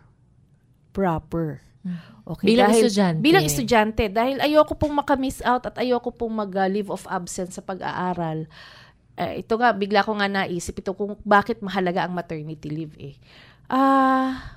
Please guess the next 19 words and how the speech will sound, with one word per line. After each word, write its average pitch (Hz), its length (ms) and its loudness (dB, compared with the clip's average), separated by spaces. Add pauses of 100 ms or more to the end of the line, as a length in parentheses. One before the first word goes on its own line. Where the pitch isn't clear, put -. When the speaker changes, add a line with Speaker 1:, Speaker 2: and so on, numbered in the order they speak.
(240)
Speaker 1:
in 262 160 0
less 277 240 2
than 269 160 0
two 233 240 -4
weeks, - 480 -8 (240)
bumalik 339 480 -4
na 311 80 -8
ako 294 160 -12
ng 269 180 -12 (540)
eskwela. 160 560 -8 (480)
Speaker 2:
Mhm. 185 320 -4
Speaker 1:
Pumasok 247 400 -4
na 202 80 -6
ako 196 160 -8
kasi 226 160 -10
ayoko 233 400 -4
ngang 208 240 -8
ma-miss 190 400 -8
out 165 240 -8